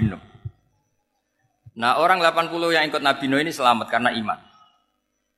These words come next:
Maka generasi yang sekarang ini, termasuk saya semua ini, semuanya turunan orang iman. Maka kita ini punya dua status.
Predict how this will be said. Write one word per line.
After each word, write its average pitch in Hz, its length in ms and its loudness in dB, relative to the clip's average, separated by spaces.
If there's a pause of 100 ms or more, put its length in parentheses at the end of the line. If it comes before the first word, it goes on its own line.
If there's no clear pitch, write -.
(500)
Maka 135 260 2
generasi 131 480 0
yang 131 140 0
sekarang 110 420 0
ini, 123 80 -4
termasuk 113 320 2
saya 107 240 2
semua 101 380 2
ini, 127 260 -6
semuanya 151 800 -4
turunan 131 480 -2
orang 113 300 0
iman. 98 180 -14 (320)
Maka 123 300 0
kita 117 260 0
ini 123 160 0
punya 117 400 0
dua 101 160 -2
status. - 540 -6